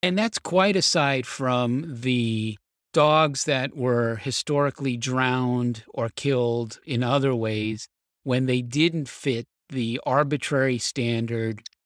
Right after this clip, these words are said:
somebody historically wanted to create. So the bottom line is, if all dogs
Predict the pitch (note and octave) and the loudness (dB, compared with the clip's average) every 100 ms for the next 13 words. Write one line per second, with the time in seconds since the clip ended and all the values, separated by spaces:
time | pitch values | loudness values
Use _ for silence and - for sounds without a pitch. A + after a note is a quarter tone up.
0 | _ - - C#3+ C3 B2+ A2 A#2 - A#2 | _ -6 0 0 2 0 -2 -4 -4 -2
1 | A2+ - A2+ G#2 G2+ G2 G2 - - G#2+ | -2 -4 -6 -4 -6 -8 -10 -14 -12 -12
2 | - - - E3+ C#3+ C3+ E3 F3+ F3 C#3 | -14 -12 -2 0 2 4 4 4 2 2
3 | C#3 C3+ B2 A#2 A2+ - C#3+ A2+ G#2+ - | 0 0 0 -2 -4 -6 -4 -4 -4 -8
4 | - B2+ D#3 D#3 D#3+ E3 E3+ F3+ - | 2 6 6 6 4 4 2 -2 -10